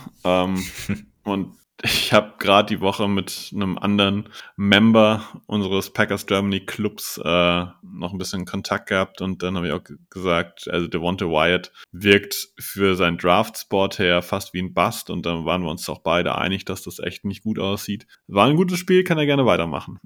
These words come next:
Speaker 1: Ich, ich, äh, krieche da gerne zu Kreuze, wenn er da jetzt, äh, stetig Impact hat. Ähm, ja, ja. War ein gutes Spiel von,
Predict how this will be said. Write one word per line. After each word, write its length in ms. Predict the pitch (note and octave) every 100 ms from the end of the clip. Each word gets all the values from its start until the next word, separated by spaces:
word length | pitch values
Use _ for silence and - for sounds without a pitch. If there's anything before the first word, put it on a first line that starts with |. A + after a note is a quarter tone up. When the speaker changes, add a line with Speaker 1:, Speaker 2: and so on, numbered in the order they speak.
| -
Speaker 1:
Ich, 360 | G2 - - _ _ A2+
ich, 260 | A2 -
äh, 380 | G#2 G2+ G2+ G2+
krieche 320 | - B2 B2
da 140 | A#2 G#2
gerne 280 | G#2 G#2 G#2
zu 140 | G#2
Kreuze, 640 | - G2 G2+ G#2 G2+ G2
wenn 160 | F#2 F2+
er 180 | F2 F2+
da 160 | F2+
jetzt, 300 | F2+ - -
äh, 340 | F#2 F2+ E2 F2+ - _
stetig 400 | - A2+ G2+ F2+
Impact 460 | A#2 A#2+ A#2+ G#2+ A#2+
hat. 240 | A2+ - _ _
Ähm, 420 | F2 E2+ F2+ F2 F2+ _ _
ja, 240 | F2+ D2 _ _ _
ja. 200 | - B1+ - _ _
War 140 | G#2+ A2+
ein 100 | C#3+
gutes 220 | A2+ -
Spiel 240 | - -
von, 160 | -